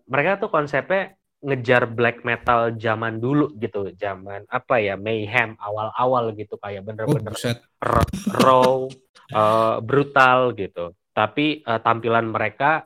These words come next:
Speaker 1: eh, ini sih, lu, eh, maksud gua nggak, nggak, nggak old school gitu. Jadi dia kayak, apa ya, gua nggak tahu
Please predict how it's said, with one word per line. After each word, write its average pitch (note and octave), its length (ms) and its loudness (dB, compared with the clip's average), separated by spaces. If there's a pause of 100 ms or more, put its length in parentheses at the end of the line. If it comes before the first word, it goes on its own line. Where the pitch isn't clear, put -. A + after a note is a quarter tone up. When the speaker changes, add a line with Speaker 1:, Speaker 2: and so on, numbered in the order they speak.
(140)
Speaker 1:
eh, G#2 580 -4 (380)
ini B2 240 -2
sih, G2+ 240 -10
lu, A2+ 240 -2
eh, A#2 480 -4
maksud B2 320 -4
gua D3+ 160 4
nggak, B2+ 240 0
nggak, G#2 200 -6 (120)
nggak A2 240 -6
old A2+ 160 -4
school G#2+ 400 -2
gitu. A2+ 240 -2
Jadi A#2+ 320 -2
dia C3+ 240 0
kayak, A#2 320 0 (560)
apa G#3 480 -4
ya, A2 160 -2
gua E3 240 2
nggak C#3+ 80 0
tahu F3 100 0